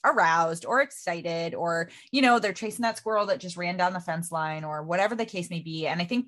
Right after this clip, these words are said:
that's the kind of barking that we're gonna focus on and chat a little bit about why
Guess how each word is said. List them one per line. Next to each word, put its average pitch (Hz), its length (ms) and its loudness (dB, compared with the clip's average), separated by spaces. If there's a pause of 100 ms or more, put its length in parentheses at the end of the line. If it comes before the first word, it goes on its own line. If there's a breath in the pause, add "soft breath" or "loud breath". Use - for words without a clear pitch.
that's 226 340 6
the 403 100 -2
kind 311 260 -2
of 247 80 -2
barking 175 300 0
that 160 100 -4
we're 165 80 -6
gonna 160 180 -6
focus 170 420 -6
on 196 300 -4 (300 loud breath)
and 226 100 2
chat 233 220 6
a 262 40 4
little 220 200 2
bit 196 120 -2
about 175 440 2
why 170 800 0